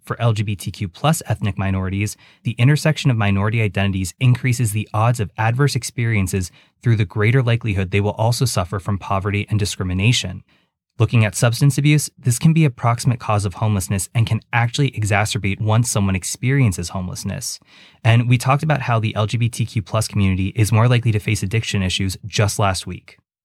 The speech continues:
And finally, mental health. The study states that between forty-two to eighty percent of people who are homeless experience mental health struggles. And even if we take the low end of that range,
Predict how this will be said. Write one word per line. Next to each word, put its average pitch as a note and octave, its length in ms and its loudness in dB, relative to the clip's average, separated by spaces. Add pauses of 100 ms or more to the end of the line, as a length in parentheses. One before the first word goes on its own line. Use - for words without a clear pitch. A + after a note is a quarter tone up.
(300)
And A2 280 4
finally, C3+ 460 4
mental G#2 360 0
health. - 380 -8 (400)
The A#2+ 80 0
study D3 340 2
states B2+ 300 0
that A2+ 120 0
between G#2+ 360 0
forty-two C#3 680 0
to - 180 -8 (180)
eighty D3 240 2
percent C#3 380 2
of A2+ 100 -2
people G2+ 340 -4
who A2 140 -4
are G2 100 0
homeless G2+ 420 -2
experience A2 640 -2
mental G2 260 -4
health A2 220 -6
struggles. - 640 -10 (460)
And A2+ 260 4
even D3 240 6
if G3 140 -2
we G3+ 80 -2
take D3+ 200 -2
the A2 100 -2
low F#2+ 220 -2
end A#2 120 0
of B2 80 -2
that C3+ 140 0
range, C#3+ 300 2